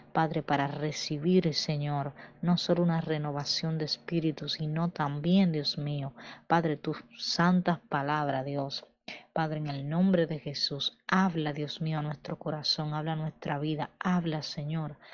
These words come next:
aún aquello, Señor, Padre descarriado, habla, Señor, aún aquello que se han desviado del camino, Padre, te lo pedimos en el nombre de Jesús. Padre, por el poder de la palabra, ve cubriendo, Señor, a tus hijos, ve cubriendo, Dios,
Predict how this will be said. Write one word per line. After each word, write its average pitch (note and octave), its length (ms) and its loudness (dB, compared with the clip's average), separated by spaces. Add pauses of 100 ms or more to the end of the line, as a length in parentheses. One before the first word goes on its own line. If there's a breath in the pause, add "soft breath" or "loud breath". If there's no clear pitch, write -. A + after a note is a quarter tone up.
(220 soft breath)
aún E3+ 380 2
aquello, E3+ 580 2
Señor, D#3 520 -2
Padre D#3+ 380 -2
descarriado, D3+ 1000 -2
habla, D#3 400 -2
Señor, D3+ 480 -6 (400 soft breath)
aún E3+ 320 2
aquello E3 480 2
que D#3+ 120 2
se - 180 -2
han D3+ 120 -2
desviado D#3 600 0
del D3+ 220 -4
camino, D3 600 -4
Padre, D3 340 -2
te D3 140 -6
lo D3 160 -4
pedimos E3+ 500 2
en D#3 140 0
el D3 180 -2
nombre E3 320 2
de D3+ 140 -2
Jesús. C#3 560 -8 (340 soft breath)
Padre, D#3+ 400 4 (400)
por D#3+ 140 4
el D3 160 -2
poder D#3 380 2
de E3 80 4
la D3+ 140 2
palabra, C#3+ 440 -2
ve D3+ 160 -2
cubriendo, E3 720 2
Señor, D3 340 -4
a D3 80 -8
tus - 280 -10
hijos, D3+ 320 -4
ve D#3 80 -2
cubriendo, E3 680 2
Dios, D3 360 -2